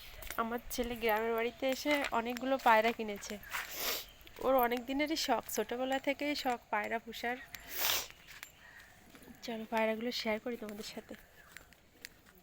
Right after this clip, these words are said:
পায়রার ডাকটা না সকালবেলা খুব সুন্দর লাগে, এত সুন্দর লাগে।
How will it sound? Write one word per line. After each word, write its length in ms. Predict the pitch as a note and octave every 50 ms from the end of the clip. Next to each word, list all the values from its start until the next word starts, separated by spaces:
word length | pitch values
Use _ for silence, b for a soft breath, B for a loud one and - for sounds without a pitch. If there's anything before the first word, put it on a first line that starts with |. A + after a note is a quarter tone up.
| - _ - - - - - _ _ _ _ - - _ _ _ _ _ - - - - - _ - - - _ - _ - - - b b b b b b b b b b b b b _ _ _ _ _ _ _
পায়রার 380 | C4 B3+ C4 C4+ C#4+ C#4+ B3+ B3
ডাকটা 360 | A#3+ B3 B3 - - - C#4
না 100 | D#4 D#4
সকালবেলা 540 | - - A#3 - - C4+ C4+ C#4 D4 D4 C#4 -
খুব 140 | - D#4+ D4 - - -
সুন্দর 320 | B3 A#3+ A#3+ B3 C4+ D4
লাগে, 400 | D4 C4 A#3 G3+ F#3+ F#3+ G3+ G#3 - - - - B B B B B B B B B B B
এত 280 | - A3 A3 - - D4
সুন্দর 460 | C4+ - - A#3+ A#3 B3 B3 C4+ C4+
লাগে। 560 | C4+ B3+ B3 A#3 A#3+ - B3+ A#3+ A#3 B3